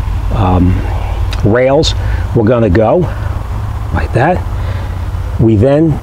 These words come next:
took this, held these in place, and we drove nails with a nail gun in through here. I will take you in the garage and I'll show you what other tools you're gonna need as well, but that's, that's how we did it. We drove the nails in through the bottom right there,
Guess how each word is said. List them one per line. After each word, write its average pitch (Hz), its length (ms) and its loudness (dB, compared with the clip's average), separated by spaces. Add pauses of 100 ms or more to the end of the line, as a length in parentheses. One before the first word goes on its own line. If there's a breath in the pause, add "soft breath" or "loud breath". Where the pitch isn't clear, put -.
took 135 240 0
this, 135 420 2
held 120 460 2
these 135 340 4
in 117 180 2
place, 135 520 0 (360 loud breath)
and 107 140 4
we 107 80 4
drove 113 340 4
nails 123 500 4
with 113 180 2
a 135 40 2
nail 151 320 4
gun 110 320 2 (360 loud breath)
in 127 220 2
through 117 240 2
here. 98 360 4 (240 loud breath)
I 113 100 4
will 165 180 4
take 151 240 2
you 147 60 4
in 127 40 2
the 127 60 4
garage 120 340 4
and 107 80 4
I'll 98 80 2
show 120 160 2
you 110 140 4
what 107 100 4
other 117 180 4
tools 113 300 2
you're 104 80 4
gonna 107 160 4
need 104 180 4
as 95 100 2
well, 131 380 2 (480 loud breath)
but 107 200 2
that's, 113 420 0
that's - 420 0
how 107 160 2
we 98 140 4
did 92 160 2
it. 87 40 2
We 82 120 2
drove 98 320 4
the 101 80 4
nails 101 340 2
in 98 80 2
through 107 200 2
the 98 60 4
bottom 107 400 4
right 98 200 2
there, 160 300 2